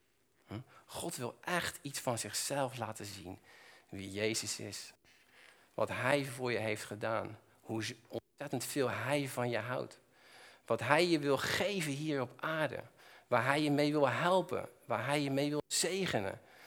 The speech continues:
Waar hij je mee wil overladen. Niet een beetje zegen, nee, hij wil je overvloedig zegenen.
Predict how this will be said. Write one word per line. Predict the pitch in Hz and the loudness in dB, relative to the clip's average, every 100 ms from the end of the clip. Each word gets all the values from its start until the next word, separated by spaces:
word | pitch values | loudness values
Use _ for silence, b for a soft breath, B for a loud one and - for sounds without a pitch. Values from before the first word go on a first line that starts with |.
| B B B B B B B B B _ - | B B B B B B B B B _ 2
Waar | 87 113 | 4 8
hij | 156 185 | 10 10
je | |
mee | 185 180 | 10 8
wil | 165 - - | 6 2 -2
overladen. | - 220 202 196 196 202 196 139 85 - | 0 2 2 4 6 6 6 4 2 0
Niet | 147 170 | -4 6
een | 165 120 | 6 6
beetje | 196 185 190 185 | 2 2 0 4
zegen, | - 160 165 170 147 | 4 4 0 0 2
nee, | 135 151 | 2 2
hij | 151 | 0
wil | 151 | 2
je | 160 156 - | 2 2 0
overvloedig | 151 170 175 170 175 190 208 190 - | -4 -2 -2 -2 -4 -6 -6 -2 2
zegenen. | - 180 170 135 90 117 | 2 2 -2 -4 -6 -12